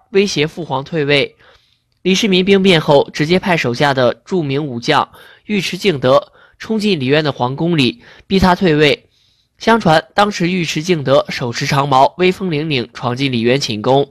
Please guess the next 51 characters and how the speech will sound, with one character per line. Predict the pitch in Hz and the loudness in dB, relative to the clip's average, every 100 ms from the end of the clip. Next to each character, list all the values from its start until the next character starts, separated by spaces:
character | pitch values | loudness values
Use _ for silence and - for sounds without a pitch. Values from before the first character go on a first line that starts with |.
| - - - - - | -8 -20 -20 -20 -2
用 | 226 196 | 4 4
矛 | 156 190 | 6 2
头 | 185 147 143 | 2 -2 -2
直 | - 156 175 | -8 -12 -8
指 | 139 | -8
着 | 123 139 - | -2 -2 -2
李 | 127 | -2
渊 | 127 | -2
的 | 143 | -2
脑 | 135 120 | -2 -2
袋， | 107 131 139 - _ _ - | -2 0 0 -2 _ _ -4
大 | 156 | -2
声 | 147 147 | -2 -2
道 | 151 143 - _ _ | 0 0 0 _ _
：“李 | - | -8
建 | 170 214 | 0 0
成 | 185 175 | 0 -4
和 | 180 | -2
李 | 170 | -2
元 | 131 135 | -2 -6
吉 | 143 135 139 | -6 -4 -2
已 | |
死， | 151 - 127 - - - - | -4 -4 -6 -6 -14 -16 0
你 | 175 | 4
可 | 196 | 6
以 | 220 | 6
准 | 202 135 | 4 0
备 | 135 151 - | 2 2 0
立 | - 165 | -2 -2
李 | 131 120 | 0 -2
世 | - 143 | -2 -2
民 | 127 | -2
为 | 135 139 | 0 0
太 | - 151 | 0 -2
子， | 120 120 104 _ - _ | -2 -6 -10 _ -20 _
你 | - 151 | -8 -4
年 | 151 165 | -2 -2
纪 | 185 180 | 0 2
也 | 131 | 2
大 | 160 143 | 2 0
了， | 120 110 | 0 -4
准 | - 123 | -6 -6
备 | 143 | -6
退 | - 160 | -4 0
位 | 156 | 0
吧。” | 127 113 - _ _ _ _ | 0 0 -2 _ _ _ _
而 | - 190 | 0 2
没 | 180 | 4
过 | 196 196 | 4 4
多 | 165 | 2
久， | 160 135 | 2 0